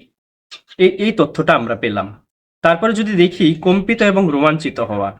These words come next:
শরীর কাঁপা বা রোমাঞ্চিত হওয়া, এই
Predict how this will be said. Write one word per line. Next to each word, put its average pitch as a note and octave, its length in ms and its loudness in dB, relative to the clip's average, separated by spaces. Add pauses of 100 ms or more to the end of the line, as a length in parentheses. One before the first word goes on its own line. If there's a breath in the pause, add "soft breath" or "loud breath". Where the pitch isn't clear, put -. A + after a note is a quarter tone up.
(400)
শরীর C#3+ 300 0
কাঁপা A#2+ 420 2
বা A2+ 160 0
রোমাঞ্চিত A#2 500 -6
হওয়া, G#2+ 320 -4 (920)
এই B3 240 2